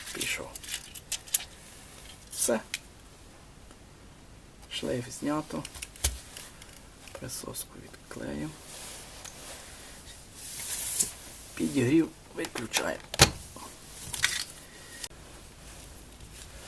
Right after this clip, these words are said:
Так, дисплей вже приклеєний. Все,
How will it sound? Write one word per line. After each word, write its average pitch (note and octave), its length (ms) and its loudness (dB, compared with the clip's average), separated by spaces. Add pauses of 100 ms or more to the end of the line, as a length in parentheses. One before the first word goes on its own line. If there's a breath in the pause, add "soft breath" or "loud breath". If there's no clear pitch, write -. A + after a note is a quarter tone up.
(720 loud breath)
Так, - 320 8 (120)
дисплей G3 420 10
вже C#3+ 220 8 (260 loud breath)
приклеєний. E3 720 6 (680 loud breath)
Все, - 220 0